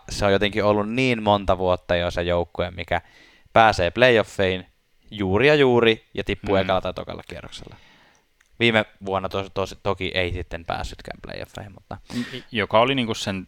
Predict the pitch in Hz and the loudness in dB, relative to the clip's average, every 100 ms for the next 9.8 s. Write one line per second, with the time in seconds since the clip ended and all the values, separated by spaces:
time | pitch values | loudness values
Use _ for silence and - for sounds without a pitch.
0 | _ 95 90 87 - _ - 95 87 - | _ -2 -2 -6 -14 _ -14 -12 -12 -6
1 | 101 92 82 82 85 85 85 - 120 - | -2 -2 -2 -8 -8 -6 -6 -8 -14 -2
2 | 101 87 - - 87 82 90 - - - | 0 0 -2 -12 -10 -2 0 0 -2 -6
3 | 131 120 95 - - - - 233 247 185 | 0 0 0 -8 -18 -10 -2 -2 -2 -4
4 | 196 180 147 180 185 151 135 120 120 - | 0 2 2 0 -2 0 2 2 0 -2
5 | - - _ - - - 113 117 139 - | -16 -20 _ -12 -10 -6 -4 0 0 0
6 | 165 156 113 104 107 98 98 - 110 139 | 0 0 2 0 0 -4 -4 -4 -8 -8
7 | - 180 196 131 107 117 107 - 101 92 | -4 0 2 2 0 -2 -4 -4 -6 -6
8 | - 101 95 98 175 220 190 123 123 110 | -6 -6 -6 -6 -4 -4 -2 -2 0 -2
9 | 110 - 117 120 95 92 92 92 | -4 -8 -2 0 0 -2 -6 -6